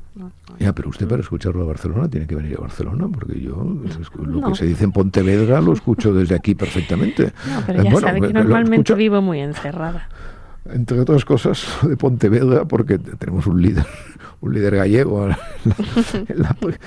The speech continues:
Speaker 1: De
Speaker 2: la,
Speaker 1: la
Speaker 2: en la
Speaker 1: presidencia.
Speaker 2: primera línea de la política, pero bueno.
Speaker 1: La
Speaker 2: No,
Speaker 1: candidatura.
Speaker 2: pero, eh, quiero decirle que hay mucha gente que, que efectivamente, ¿no? Que pi-, que dice eso, ¿no? Que dice, "No, es que ahora, eh, cuando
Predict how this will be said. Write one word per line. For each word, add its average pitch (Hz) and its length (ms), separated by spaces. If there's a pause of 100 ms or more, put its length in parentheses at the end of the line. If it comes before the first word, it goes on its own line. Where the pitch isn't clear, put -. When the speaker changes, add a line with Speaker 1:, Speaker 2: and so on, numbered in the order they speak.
(300)
Speaker 1:
De - 80
Speaker 2:
la, - 60
Speaker 1:
la - 60
Speaker 2:
en - 40
la 185 80
Speaker 1:
presidencia. 117 320
Speaker 2:
primera 117 300
línea 123 400
de 113 60
la 113 100
política, 120 520
pero 65 160
bueno. 117 200 (340)
Speaker 1:
La - 120
Speaker 2:
No, 175 160
Speaker 1:
candidatura. 160 420
Speaker 2:
pero, - 160 (680)
eh, 101 140
quiero 165 200
decirle 139 300
que 110 120
hay 110 40
mucha 117 280
gente 90 360
que, 76 460 (400)
que - 80
efectivamente, 76 760
¿no? 73 200
Que 73 80
pi-, 76 160
que - 180
dice 76 300
eso, - 180
¿no? - 120 (360)
Que - 80
dice, - 300
"No, 80 240
es 73 160
que 73 120
ahora, 82 540 (360)
eh, 65 420
cuando 78 840